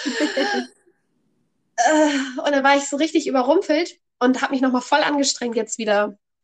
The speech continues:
Speaker 2: do-, also, ähm, traurig zu gucken, sag ich mal. Also nicht traurig, sondern, ähm,
Speaker 1: Neutral.
Speaker 2: halt neutral, genau, das ist das richtige Wort. Ähm,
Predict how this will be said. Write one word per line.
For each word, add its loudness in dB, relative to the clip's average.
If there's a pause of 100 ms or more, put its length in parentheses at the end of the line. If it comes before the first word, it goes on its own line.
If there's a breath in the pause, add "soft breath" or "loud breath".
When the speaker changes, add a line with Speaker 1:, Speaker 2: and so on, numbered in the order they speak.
(100)
Speaker 2:
do-, 2
also, -2
ähm, -6 (440)
traurig 2
zu -4
gucken, 0
sag 0
ich -6
mal. 0
Also -2
nicht -8
traurig, 0
sondern, -6
ähm, -8
Speaker 1:
Neutral. -2
Speaker 2:
halt -4 (440)
neutral, 4
genau, -4
das -2
ist -20
das -10
richtige -16
Wort. -2 (760 loud breath)
Ähm, 0